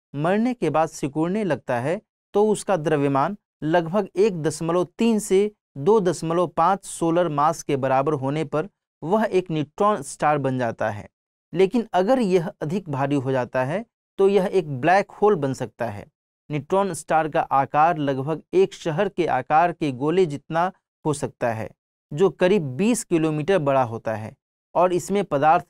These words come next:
बहुत डेंस होते हैं। वैज्ञानिकों ने इस तारे को ब्लैक विडो नाम दिया है। यह नाम ब्लैक विडो नाम की एक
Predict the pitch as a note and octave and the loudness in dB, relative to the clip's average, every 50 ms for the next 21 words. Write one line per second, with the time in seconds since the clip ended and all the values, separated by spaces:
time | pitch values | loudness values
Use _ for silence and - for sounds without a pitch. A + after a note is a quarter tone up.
0 | _ _ C3 B2+ C#3 C#3+ D#3 G#3 E3+ C#3+ B2+ C3 F3 F#3+ F3 - - B2 A2+ - | _ _ -10 -8 -6 -4 -4 -4 -4 -4 -2 0 0 0 0 -4 -6 -10 -12 -10
1 | _ B2 A#2 G#2 G2+ - _ _ _ _ _ _ _ _ _ _ D3 D#3 F3 E3 | _ -10 -10 -10 -12 -16 _ _ _ _ _ _ _ _ _ _ 0 0 0 2
2 | D3 F#3+ F#3+ G3+ A3+ A3+ C#4+ D4 C#4+ C#4 C4 B3 A#3 G#3 - - - E3+ E3+ F3 | 2 2 2 2 2 0 0 2 2 2 0 0 -2 -4 -4 0 2 2 4 4
3 | G#3+ G#3+ - G#3+ F#3 C#3+ B2 B2 D#3 F3 G3 F#3+ - D3 C3+ D3 D#3 F3 G#3 G#3 | 2 2 2 -2 -2 -2 0 2 2 2 2 2 -2 -2 0 0 2 4 2 2
4 | F3+ C#3+ C3 C3 A#2+ B2+ B2+ B2 A2+ G2+ G2 - _ _ _ _ - D3 D3 C#3 | 2 0 -2 -2 -2 -2 -2 -2 -2 -4 -10 -14 _ _ _ _ -6 -4 -2 -2
5 | C3 C3 C#3 D#3 F3+ F3+ D3+ B2 A2+ C#3 D#3 F3 G3 F#3 - D3 C3+ C#3+ D3+ D3 | 0 0 0 0 0 -2 -4 -4 0 2 4 4 2 0 -4 -4 -2 -2 0 0
6 | F3+ F#3 E3 D3 C#3+ C#3+ C#3 _ - F3+ F#3 - D#3 D3 | 0 0 0 -2 -2 -2 -4 _ -6 -8 -6 -6 -8 -8